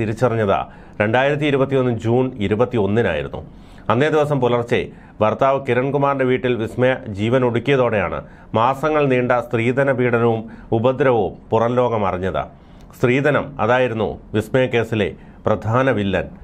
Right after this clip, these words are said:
വിദ്യാസമ്പന്നയായ ഭാര്യയെക്കാൾ ഏറെ കിരൺകുമാർ എന്ന സർക്കാർ ഉദ്യോഗസ്ഥന് സ്ത്രീധനത്തോടായിരുന്നു താല്പര്യം. ഭാര്യ വീട്ടിൽ നിന്ന് സമ്മാനമായി ലഭിക്കുന്ന കാറിലും സ്വർണത്തിലും മാത്രമായിരുന്നു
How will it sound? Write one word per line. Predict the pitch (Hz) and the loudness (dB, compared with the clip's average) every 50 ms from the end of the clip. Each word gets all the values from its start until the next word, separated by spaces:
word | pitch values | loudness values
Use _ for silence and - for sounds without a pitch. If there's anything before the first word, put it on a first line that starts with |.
| - - - - - - - | -20 -20 -20 -20 -6 -4 -2
വിദ്യാസമ്പന്നയായ | 120 113 151 156 160 160 151 156 147 143 147 151 147 147 147 143 139 139 139 135 131 - - | 0 2 2 2 2 0 0 0 0 0 0 0 0 2 2 2 2 2 2 0 0 -2 -2
ഭാര്യയെക്കാൾ | 107 104 110 117 117 135 139 135 135 135 131 123 113 110 113 | 0 0 2 2 0 0 -2 0 0 0 2 2 2 0 0
ഏറെ | 123 123 120 92 80 - - - - - - | 2 2 0 -2 -2 -6 -14 -20 -20 -6 -4
കിരൺകുമാർ | 110 113 120 123 139 131 147 139 143 139 135 127 127 | 0 0 0 0 0 0 0 2 2 2 2 0 0
എന്ന | 127 123 - 135 | 0 0 0 -2
സർക്കാർ | 113 107 - 127 127 131 131 127 | -2 -2 0 2 2 2 0 0
ഉദ്യോഗസ്ഥന് | 117 120 123 120 120 117 - - 113 107 87 73 - - - - - - - | -2 0 0 0 0 0 -2 -2 -2 -2 -2 -4 -8 -14 -20 -20 -20 -16 -6
സ്ത്രീധനത്തോടായിരുന്നു | - 110 117 127 143 143 156 156 147 - 143 135 127 120 113 107 101 92 80 76 78 - - | -2 0 2 2 2 2 2 0 2 2 0 2 2 2 2 0 0 -4 -6 -10 -10 -4 0
താല്പര്യം. | 98 95 98 95 - 101 87 80 73 - - - - - - - - - | 0 0 0 0 -2 -4 -4 -4 -6 -10 -12 -18 -20 -20 -20 -20 -8 -2
ഭാര്യ | 113 117 117 123 143 156 156 | 0 2 2 2 2 0 0
വീട്ടിൽ | 156 151 143 147 143 | 0 -2 -2 0 0
നിന്ന് | 143 139 139 135 135 | 0 0 0 0 0
സമ്മാനമായി | 131 117 117 127 135 139 143 143 139 135 135 131 123 | 0 0 0 0 0 2 2 0 0 0 0 0 0
ലഭിക്കുന്ന | 123 120 120 110 113 123 117 120 - | -2 -2 -4 -4 -2 -2 -2 0 2
കാറിലും | 113 110 110 117 123 127 123 123 123 117 - - - - - - - | 2 2 4 2 2 0 -2 -4 -4 -6 -10 -16 -20 -20 -20 -12 -2
സ്വർണത്തിലും | - 123 117 113 139 151 147 160 156 143 127 117 | 0 0 0 2 0 0 0 0 0 0 0 0
മാത്രമായിരുന്നു | 113 113 127 123 - 143 139 123 113 104 95 87 82 78 | 0 0 0 0 -2 0 0 0 0 0 -2 -4 -6 -8